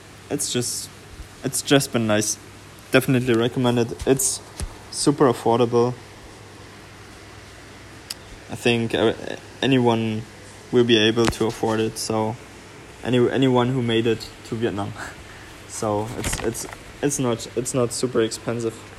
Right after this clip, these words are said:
I think for the tour itself, like, how much did I pay? Like, maybe twelve bucks, twelve, twelve,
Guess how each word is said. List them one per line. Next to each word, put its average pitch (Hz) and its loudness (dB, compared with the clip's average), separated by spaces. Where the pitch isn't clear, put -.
I 127 0
think 135 -2
for 131 -2
the 135 4
tour 135 4
itself, 127 2
like, 120 2
how 120 4
much 123 4
did 123 0
I 117 4
pay? 113 0
Like, 104 0
maybe 120 6
twelve 123 8
bucks, - 2
twelve, 117 2
twelve, 117 2